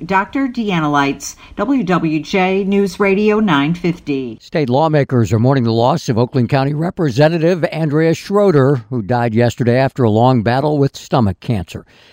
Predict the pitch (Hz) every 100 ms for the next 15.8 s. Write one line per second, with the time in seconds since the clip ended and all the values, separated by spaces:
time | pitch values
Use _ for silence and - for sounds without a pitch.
0 | _ - 151 - 170 139 107 143 143 135
1 | 123 156 127 110 - 131 113 - 165 143
2 | 117 156 139 135 131 139 117 - - 170
3 | 190 190 185 - 117 104 - 180 170 -
4 | 110 - - - 139 90 76 - - -
5 | _ 113 110 143 139 117 - 135 117 117
6 | 139 139 113 101 135 131 143 - 120 -
7 | 120 107 117 107 87 73 - _ _ -
8 | _ - 123 113 104 120 117 101 120 110
9 | 107 117 120 131 - 165 175 - 143 123
10 | 135 143 113 120 135 127 131 110 98 -
11 | - 131 - - 80 - _ _ _ -
12 | 110 98 82 90 - 151 135 - 170 -
13 | 127 101 - 160 147 113 87 127 131 156
14 | 143 104 120 127 123 123 135 - 131 -
15 | 175 180 127 92 95 76 82 -